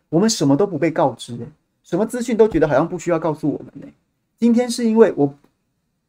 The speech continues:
当然任何人染疫都是不幸的，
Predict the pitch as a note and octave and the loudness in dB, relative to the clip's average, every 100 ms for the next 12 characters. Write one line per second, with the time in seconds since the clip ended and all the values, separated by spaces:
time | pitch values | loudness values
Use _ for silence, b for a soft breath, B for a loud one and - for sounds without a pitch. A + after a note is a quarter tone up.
0 | _ _ _ A3 A3+ F3+ A#3+ F#3+ E3 D#3+ | _ _ _ 2 2 4 2 4 2 4
1 | D#3 B2 D3+ D3+ D3 D3+ - A#2+ - B2+ | 2 2 -2 -2 -2 -4 -10 -12 -12 -12
2 | - | -12